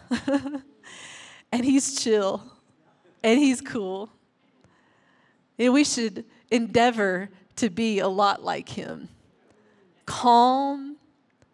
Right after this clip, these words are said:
chill, cool, not easily moved, not easily swayed,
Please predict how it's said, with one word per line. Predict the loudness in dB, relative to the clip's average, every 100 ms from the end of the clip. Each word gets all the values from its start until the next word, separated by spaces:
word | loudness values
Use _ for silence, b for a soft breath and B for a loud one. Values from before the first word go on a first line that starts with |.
| _ _
chill, | -10 -6 -4 -2 -2 -4 -6 -8 -12 _ _ _ _ b b b -8
cool, | 0 2 2 2 -2 -4 -6 -10 -12
not | -4 0 0 -2
easily | -2 0 0 -2 -4
moved, | -2 0 0 0 -4 -6 -12 -20 _ b b b b
not | -4 -2 -2
easily | -2 0 0 -2 -4 -2 -4 -8 -14 b b b b b -8
swayed, | -4 -2 0 0 0 -2 -4 -6 -10